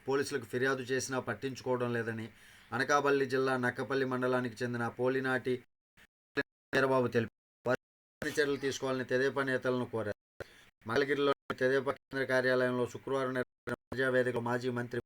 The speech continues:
పీతల సుజాత, మాజీ ఎమ్మెల్యే కొమ్మాలపాటి శ్రీధర్ ప్రజల నుంచి వినతులు స్వీకరించారు. గ్రామాల్లో నిర్వహించే రెవెన్యూ సదస్సుల్లోనే భూ సమస్యలకు పరిష్కరించుకోవాలని సూచించారు.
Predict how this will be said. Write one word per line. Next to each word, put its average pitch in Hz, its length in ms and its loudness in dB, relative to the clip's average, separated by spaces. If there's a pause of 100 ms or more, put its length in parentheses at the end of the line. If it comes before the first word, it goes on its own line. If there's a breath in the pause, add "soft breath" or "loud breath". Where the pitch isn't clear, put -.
(120)
పీతల 127 200 -2
సుజాత, 123 560 -2 (420 loud breath)
మాజీ 127 260 0
ఎమ్మెల్యే 131 440 0
కొమ్మాలపాటి 127 680 0
శ్రీధర్ 123 340 0 (180)
ప్రజల 120 240 0
నుంచి 131 220 -4
వినతులు 123 440 -4
స్వీకరించారు. 107 800 -6 (520 loud breath)
గ్రామాల్లో 151 380 6
నిర్వహించే 139 460 2
రెవెన్యూ 135 360 2
సదస్సుల్లోనే 131 580 -2
భూ 123 180 0
సమస్యలకు 127 480 -4
పరిష్కరించుకోవాలని 120 840 -4
సూచించారు. 107 580 -12